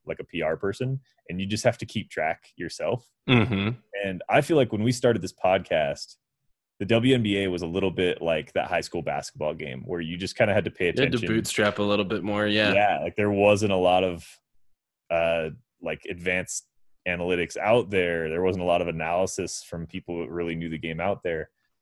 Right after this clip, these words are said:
Speaker 1: um, which is why we started the show in the first place. Um, but now I feel like it's, it's grown. I think it, there's a noticeable difference now, and it's still got a long way to go. We were talking about the W N B A standings last night, even though the W N B A's own website had not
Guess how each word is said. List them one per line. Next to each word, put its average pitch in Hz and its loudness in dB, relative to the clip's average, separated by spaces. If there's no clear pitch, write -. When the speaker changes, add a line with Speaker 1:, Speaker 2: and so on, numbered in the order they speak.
Speaker 1:
um, 82 -4
which 87 -8
is 95 -10
why 107 4
we 92 0
started 87 -4
the - -6
show 85 -4
in 80 -6
the 82 -10
first 90 -8
place. - -8
Um, 78 -6
but 98 -2
now 127 6
I 143 8
feel 156 2
like 143 4
it's, - -4
it's 120 -6
grown. 113 0
I 92 0
think 104 0
it, 110 -2
there's 107 -2
a 107 -2
noticeable 101 -2
difference 90 -8
now, 80 -10
and 95 -6
it's 101 -6
still 135 4
got 135 6
a 123 6
long 113 8
way 110 4
to 101 0
go. 95 4
We 120 4
were 131 6
talking 113 4
about 101 6
the 101 0
W 101 4
N 98 2
B 95 4
A 90 2
standings 95 -2
last 87 2
night, 85 -2
even 90 -4
though 90 0
the 95 -8
W 110 2
N 110 2
B 107 4
A's 98 2
own 95 2
website 92 2
had 92 0
not 92 0